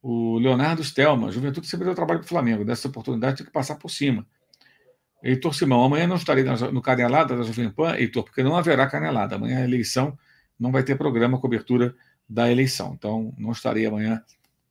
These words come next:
na, na Jovem Pan por essa, por esse motivo, não vai ter programa.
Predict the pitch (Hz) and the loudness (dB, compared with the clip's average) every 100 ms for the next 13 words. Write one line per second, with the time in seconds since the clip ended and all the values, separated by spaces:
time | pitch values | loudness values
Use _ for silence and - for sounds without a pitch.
0 | - 113 110 113 113 107 120 127 123 - | -12 -8 -8 -4 -2 0 0 0 0 -2
1 | 120 113 127 131 - 110 135 131 - - | -2 -2 -4 -8 -8 -2 0 0 -4 -6
2 | 117 113 113 135 107 - - | -2 -2 -4 -4 -4 -6 -12